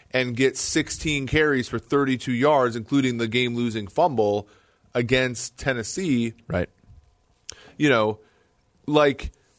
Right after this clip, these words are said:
Speaker 1: how coherent is that from a, you know, from a team-building perspective?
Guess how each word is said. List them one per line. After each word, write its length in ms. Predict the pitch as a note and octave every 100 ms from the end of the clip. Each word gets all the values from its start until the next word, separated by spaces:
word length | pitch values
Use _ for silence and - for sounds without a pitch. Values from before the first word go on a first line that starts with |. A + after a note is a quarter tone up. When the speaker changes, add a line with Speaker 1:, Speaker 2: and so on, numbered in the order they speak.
| _ _ _ _ - A2
Speaker 1:
how 320 | F#2 F3+ F#3+
coherent 640 | - F3+ D3+ D#3+ D#3+ C#3+ B2+
is 120 | A#2
that 280 | E3 C#3 -
from 180 | B2 A#2
a, 80 | G#2+ _
you 100 | C3+
know, 120 | A#2 G#2
from 200 | B2 A2
a 160 | G#2
team-building 600 | G2+ D#3 D3 B2+ G#2+ G#2
perspective? 720 | G2 G#2 - G#2+ - - G#2